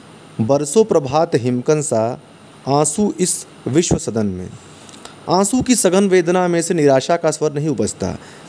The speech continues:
उसमें से विराट रचना आस्था फूटती है। वेदना के आलोक का सर्वव्यापी प्रसार महादेवी वर्मा ने एक दूसरे स्तर पर आत्मीयता से चित्रित किया है।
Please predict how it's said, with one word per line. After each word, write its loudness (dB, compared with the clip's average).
उसमें 2
से 2
विराट 2
रचना -4
आस्था 0
फूटती -2
है। -6
वेदना 4
के 2
आलोक 2
का 2
सर्वव्यापी 0
प्रसार -4
महादेवी 0
वर्मा 2
ने -4
एक 0
दूसरे 0
स्तर 0
पर -2
आत्मीयता 2
से -2
चित्रित -4
किया 2
है। -8